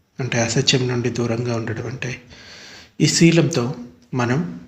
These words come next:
మన మాటల ద్వారా దుష్కర్మ చేయటం నుండి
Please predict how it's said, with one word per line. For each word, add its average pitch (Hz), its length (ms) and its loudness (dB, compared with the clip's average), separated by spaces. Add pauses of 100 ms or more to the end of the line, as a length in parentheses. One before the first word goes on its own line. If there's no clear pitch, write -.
(580)
మన 127 340 2
మాటల 131 400 4
ద్వారా 123 420 0
దుష్కర్మ 139 680 2 (140)
చేయటం 120 360 0
నుండి 117 400 -4